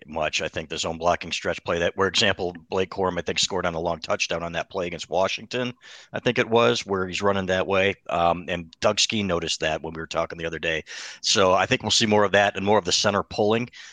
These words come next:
Uh, Olu Oluwatimi is certainly capable of that. We haven't seen a whole lot of that yet. So I think there are a lot of things that we haven't seen yet in non-conference play.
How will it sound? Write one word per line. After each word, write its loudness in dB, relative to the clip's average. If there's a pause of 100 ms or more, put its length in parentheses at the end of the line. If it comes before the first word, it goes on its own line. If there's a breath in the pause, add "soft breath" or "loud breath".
(140 loud breath)
Uh, -2
Olu 0
Oluwatimi 2
is -2
certainly -2
capable 2
of 2
that. 4
We 0
haven't 2
seen -2
a -4
whole 0
lot 4
of -6
that -2
yet. -2
So -2
I -14
think -2
there 4
are 6
a 4
lot 6
of -6
things -2
that -4
we -6
haven't 0
seen -4
yet -4
in -8
non-conference -4
play. -2